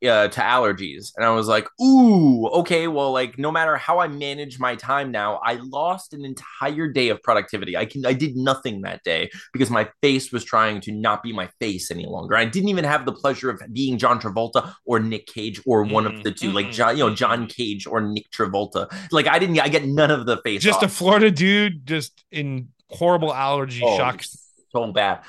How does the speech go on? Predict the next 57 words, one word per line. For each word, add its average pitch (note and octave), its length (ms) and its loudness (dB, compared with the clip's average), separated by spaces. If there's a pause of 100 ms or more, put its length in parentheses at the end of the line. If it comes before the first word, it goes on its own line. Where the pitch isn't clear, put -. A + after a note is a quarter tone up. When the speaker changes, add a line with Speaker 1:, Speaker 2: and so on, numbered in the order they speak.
(120)
Speaker 1:
Um, A#2+ 320 4
but A3 220 6
yeah, F#3+ 160 2
so, D#3+ 340 0
so, D3+ 160 -8
like, D3+ 180 -4
no F3 120 -8
matter F3 180 -2
how E3 140 -4
you F3+ 180 -8
try D#3 140 -4
to C3+ 100 -8
manage A#2+ 300 -8
your G#2+ 100 -10
time, D3 340 2
if B2+ 200 -10
you D3 280 -6 (320)
have F3 240 2
something D3 360 0
that B2 160 0
pops - 360 -6
up, B2+ 320 4
or G2+ 180 0
if, G2 120 -10
you C3+ 60 -2
know, A2 100 2
something A2+ 560 -4
consumes A#2+ 640 0
more B2 320 4
of G#2+ 80 0
a G#2+ 60 0
day G#2 340 0
than G2+ 180 -6
you G#2+ 140 -8
would G#2 160 -4
have F#2 100 -8
expected G2+ 440 -4
or F#2+ 160 0
could - 180 -2
have, G2+ 220 0 (120)
you G#2 140 -8
know, F#2 120 -2
predi-, G2+ 360 -6 (100)
um, F2+ 220 0
predicted, A2+ 540 0 (640)
it's - 180 -2
just C#3 220 2
like, A2+ 160 -2
how D3 180 0
are D3 80 2
you B2 60 2
supposed - 380 -4
to G2 100 -4
come F#2+ 180 -8
back F#2 260 -4
from - 140 -16
that? - 140 -18